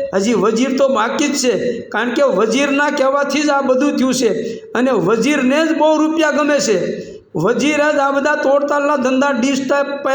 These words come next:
કરાવે છે. અને વજીરને પૂછીને જ આ ડિસ્ટર્બ ચાલતો હોય, એટલે વજીર હજી બાકી છે. ખરેખર જો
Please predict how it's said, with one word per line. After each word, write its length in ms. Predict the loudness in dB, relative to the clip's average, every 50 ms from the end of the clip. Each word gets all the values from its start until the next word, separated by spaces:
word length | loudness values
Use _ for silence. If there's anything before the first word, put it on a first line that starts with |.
| 0 0 2
કરાવે 360 | 0 0 0 2 2 2 2
છે. 160 | 2 2 0 0 0 -2 -4 -6 -10 -12 -14 -12 -6 -2
અને 120 | 0 0
વજીરને 560 | 2 2 2 0 0 0 0 0 0 0 0 0
પૂછીને 540 | -2 -2 -2 -2 -2 -2 -2 0 0 0
જ 60 | 0 0
આ 140 | 0 0
ડિસ્ટર્બ 640 | 0 0 0 0 0 -2 -2 -2 -2 -2 -2 -2 -4
ચાલતો 440 | -2 -2 0 0 0 0 0 2 2
હોય, 200 | 2 0 0 -2 -4 -6 -8 -8 -12 -14 -16 -18 -12 -8
એટલે 180 | -4 0 2 2
વજીર 420 | 2 2 2 0 0 0 2 2
હજી 160 | 2 2 2 0
બાકી 420 | 0 0 0 -2 -2 -2 -2 0
છે. 460 | 2 2 2 2 2 0 -2 -4 -6 -10 -8 -4
ખરેખર 560 | -2 0 0 0 0 2 0 0 0 -2 -4 -4 -6 -8 -10 -12 -6 0
જો 140 | 2 2